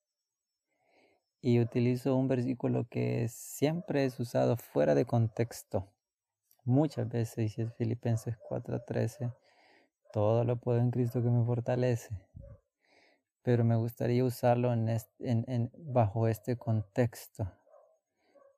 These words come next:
"Algo que los demás piensan que yo no puedo hacer, si estoy en Cristo,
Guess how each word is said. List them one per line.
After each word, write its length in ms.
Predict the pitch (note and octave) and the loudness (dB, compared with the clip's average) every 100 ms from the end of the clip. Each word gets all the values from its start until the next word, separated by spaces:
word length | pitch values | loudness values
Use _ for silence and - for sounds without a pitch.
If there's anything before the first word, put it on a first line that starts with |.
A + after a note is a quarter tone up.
| - | 4
"Algo 440 | D#3 E3+ D3+ B2+ | 6 6 0 0
que 160 | - B2 | 0 0
los 160 | A#2 | 0
demás 500 | A#2+ B2+ C#3+ C3 - - | 0 0 0 -2 -8 -2
piensan 760 | C#3+ C3+ A#2 A2 A2+ G#2+ G#2 G#2 | 4 4 4 0 -2 -2 -2 -4
que 140 | - A2 | -4 -2
yo 100 | A#2 | 0
no 140 | A#2 | -2
puedo 260 | A#2 A#2+ A#2 | -2 0 0
hacer, 460 | A2 - B2+ B2+ | -2 -2 -2 -2
si 480 | - G#2+ G#2 G#2+ - - | -6 -6 -4 -4 -6 -8
estoy 500 | A2+ - B2+ C#3 - | -10 -6 -4 -4 -4
en 280 | A#2+ A2+ A2+ - | -2 -2 -2 -4
Cristo, 800 | C#3+ F3 F3 - - F3 E3 | -2 -2 -4 -14 -10 -8 -8